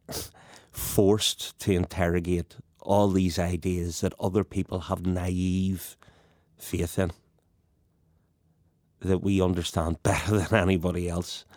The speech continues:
about government, about democracy, about idealism, about conscience." Um,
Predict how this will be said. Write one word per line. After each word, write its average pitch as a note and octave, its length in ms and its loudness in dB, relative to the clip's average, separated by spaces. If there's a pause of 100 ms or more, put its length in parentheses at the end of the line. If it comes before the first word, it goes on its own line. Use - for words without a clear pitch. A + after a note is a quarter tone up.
(420)
about F2 360 -2 (200)
government, F2 520 0
about F2 280 -6
democracy, F2 840 -2
about E2+ 400 -6
idealism, F2 920 -2
about F2 300 -6
conscience." - 920 -2 (880)
Um, E2 720 -2